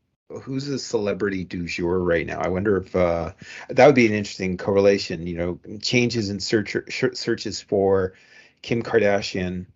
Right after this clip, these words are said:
and energy prices. Is there a negative correlation,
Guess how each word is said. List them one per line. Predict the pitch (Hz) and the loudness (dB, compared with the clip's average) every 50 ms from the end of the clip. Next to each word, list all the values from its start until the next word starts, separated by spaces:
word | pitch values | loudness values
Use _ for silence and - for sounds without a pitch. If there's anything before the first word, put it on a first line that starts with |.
| _ _ _ _ _ _ _ | _ _ _ _ _ _ _
and | - 101 101 98 95 95 92 90 - - - _ _ _ _ _ _ - | -2 -2 0 0 -2 -2 -4 -4 -6 -10 -16 _ _ _ _ _ _ -4
energy | 113 113 117 110 95 95 | -2 -2 0 -2 -2 -4
prices. | 87 - - 73 78 - - 90 87 - - - | -4 -2 0 0 0 0 -2 -6 -8 -8 -8 -8
Is | 92 90 | -6 -2
there | 92 92 | -2 -2
a | |
negative | 90 92 98 104 113 120 113 110 113 - | 0 -2 0 0 2 2 2 0 -2 -4
correlation, | - 110 107 104 104 98 98 - - - 104 98 98 98 101 110 | -4 -2 2 4 4 2 2 0 -4 -4 -4 -4 -4 -6 -10 -14